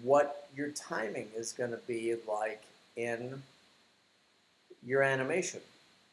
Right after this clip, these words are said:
You know, this is, this is basically what it amounts to, is a, a sketch in time of your animation.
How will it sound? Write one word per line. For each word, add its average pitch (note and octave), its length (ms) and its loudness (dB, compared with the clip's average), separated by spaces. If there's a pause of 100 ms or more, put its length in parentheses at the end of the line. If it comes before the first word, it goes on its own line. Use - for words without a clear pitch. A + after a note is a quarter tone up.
(160)
You C3+ 100 0
know, C#3 80 4
this G3 300 2
is, - 160 -2
this F3 200 0
is E3 100 -2
basically C#3 580 4
what B2+ 260 4
it B2+ 120 -2
amounts C#3 420 0
to, B2 100 0
is A2+ 140 -4
a, A2+ 120 -4 (320)
a B2 120 2
sketch - 600 0 (220)
in A#2+ 240 -6 (160)
time - 240 -8 (560)
of G2+ 140 -6
your G2+ 120 -4
animation. F2+ 500 -12